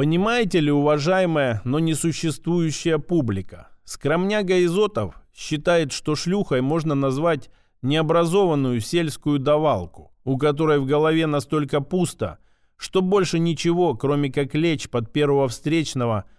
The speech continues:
она не умеет и не хочет. Нет ни образования, ни эрудиции, ни интересов. Такое себе дышащее тело, выживающее и веселящееся как может.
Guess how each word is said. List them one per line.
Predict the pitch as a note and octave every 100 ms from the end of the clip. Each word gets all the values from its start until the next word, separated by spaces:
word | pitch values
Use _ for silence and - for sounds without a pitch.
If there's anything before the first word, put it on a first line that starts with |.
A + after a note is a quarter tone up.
| _ -
она | D3 G#3+
не | G3 E3+
умеет | D#3 D#3 F3+ D#3+ G#2+ - -
и | C3
не | C#3+
хочет. | C3+ - D3 - - - - _ _ _ _ _
Нет | F#3 G3
ни | F#3+
образования, | F3+ C#3 D3+ B2+ B2 C3+ D#3 C#3 C3 A2 -
ни | A#2 D#3
эрудиции, | D#3 B2 A#2 C#3+ D#3 - B2+ A#2 G#2+ -
ни | C3+
интересов. | D3+ C3+ D#3+ E3+ D3+ - - - _ _
Такое | E3+ E3+ F#3 C#3+
себе | - A#2 G#2+ - _ _ -
дышащее | A#2+ G3 D#3+ E3 - E3+ D#3+
тело, | C#3+ F3+ E3 A2 D#2 - _
выживающее | F#2 B2 A#2 D3 E3 D#3 B2+ - A#2+ G#2 -
и | D#3+
веселящееся | G#3 F#3 F3+ E3+ D#3+ D3+ - C3+ A#2+ C3
как | C3 B2 C3+
может. | C#3 B2+ F#2+ -